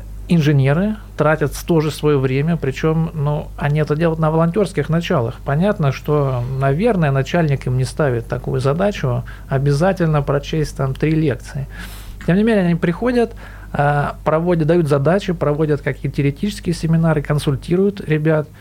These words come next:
И завершилось все. А, мы можем себе позволить, мы все-таки, так сказать, у нас творческий формат, не классическим, знаете, зачетом или экзаменом в университете,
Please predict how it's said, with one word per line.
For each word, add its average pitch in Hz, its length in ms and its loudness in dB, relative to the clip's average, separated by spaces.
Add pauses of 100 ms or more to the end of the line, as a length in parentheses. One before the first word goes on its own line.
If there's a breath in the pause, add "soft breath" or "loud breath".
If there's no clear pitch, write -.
(680 loud breath)
И - 120 -4
завершилось 170 680 2
все. 123 320 0 (560 loud breath)
А, 147 500 2 (520 loud breath)
мы 151 80 2
можем 156 300 4
себе 120 180 -4
позволить, 160 520 0
мы 123 100 -2
все-таки, 127 360 -4
так - 120 -12
сказать, - 220 -6
у 139 40 -4
нас 127 120 -2
творческий 185 500 -2
формат, 147 480 0
не 175 140 2
классическим, 165 680 -2
знаете, 156 360 0
зачетом 147 540 0
или 127 120 0
экзаменом 139 520 0
в - 20 -4
университете, 127 760 -4